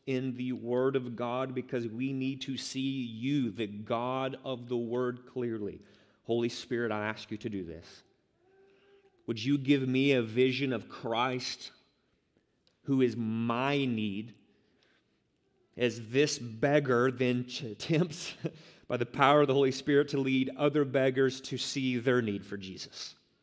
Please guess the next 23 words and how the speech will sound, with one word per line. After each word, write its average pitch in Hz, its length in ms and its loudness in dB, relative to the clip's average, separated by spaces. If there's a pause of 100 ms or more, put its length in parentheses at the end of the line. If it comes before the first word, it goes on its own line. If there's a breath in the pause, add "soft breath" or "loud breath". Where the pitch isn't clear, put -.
(300)
We're 117 200 2
all 143 200 4
beggars 131 560 2
in 120 220 -2
need 135 360 4
of 120 140 0
the 117 80 -2
bread 120 340 0
of 117 100 0
life. 113 500 -2
So, - 160 -6
Lord 117 280 -2
Jesus, 110 500 -6
help 113 360 -2
us 95 300 -10 (1300 soft breath)
to 110 60 -10
come 107 320 -4
to 113 120 -6
you, 98 320 -6 (380)
to 123 80 -8
see 123 280 -4
you 117 240 -2
clearly. 92 480 -4